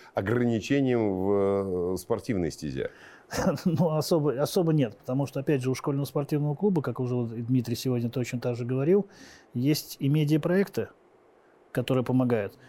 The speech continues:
Speaker 2: Есть
Speaker 1: Мгм.
Speaker 2: проекты, относительно связанные с клубом болельщиков.
Speaker 1: Понятно. То есть можно прививать там какое-то чувство
Speaker 2: Конечно.
Speaker 1: привязанности к спорту, даже если нет желания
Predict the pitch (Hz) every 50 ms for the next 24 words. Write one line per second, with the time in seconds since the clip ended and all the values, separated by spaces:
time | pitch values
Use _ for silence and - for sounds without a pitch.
0 | - - - 87 113 113 127 139 139 139 127 135 143 139 143 147 143 - - 147
1 | 139 - 147 139 - 151 143 - 147 135 - - 143 143 135 135 143 143 135 -
2 | - - - - - - - 160 147 147 147 147 147 156 165 185 185 - - -
3 | - 110 - - - - 82 98 110 98 76 64 52 - - - 85 110 135 139
4 | - - 104 101 95 - 117 131 147 135 117 127 107 - 123 120 120 127 127 120
5 | 127 120 98 - - 87 82 82 82 80 78 78 78 - - - 87 90 101 92
6 | 80 80 - - 117 107 - - 87 - 101 107 104 90 82 85 117 - 87 -
7 | - - 104 - - 87 87 87 78 90 90 87 82 - 92 92 87 80 73 85
8 | 85 80 78 78 76 -